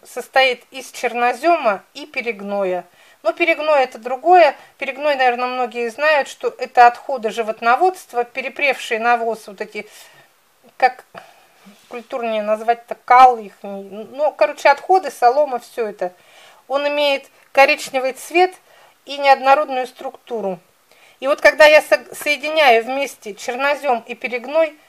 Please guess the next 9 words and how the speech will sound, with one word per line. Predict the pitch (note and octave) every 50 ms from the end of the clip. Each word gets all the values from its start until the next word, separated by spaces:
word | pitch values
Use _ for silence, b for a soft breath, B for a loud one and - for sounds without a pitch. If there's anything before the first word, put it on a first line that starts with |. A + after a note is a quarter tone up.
| b b b b b
то | - B3+
получается | A#3+ - C#4 C4+ C#4 B3+ - - D#4 D4+ D4+ D#4 D4+ D4+ - - A#3 A3 G#3+ - _ _
идеальный, | B3+ A#3+ G#3+ G#3 A3+ B3 A#3+ A#3+ A#3 A3 A3 G#3 G3+ G3 F#3+ F#3+ F#3 F#3 -
вот | - A3+ -
такой | - A#3 A#3 B3+ B3+ B3
наивкуснейший | B3+ C4 B3 - - - C#4 C4 - - C#4+ C4+ C#4 C4 B3 A3+ - - - A3 G3 F#3
грунт | F#3+ G#3+ C4+ D#4+ E4+ E4 D#4+ - - _ _ _
для | G#3+ A#3 B3+ B3
рассады. | A#3+ A3+ - - - - G#3 G3 F#3 E3+ F3 F3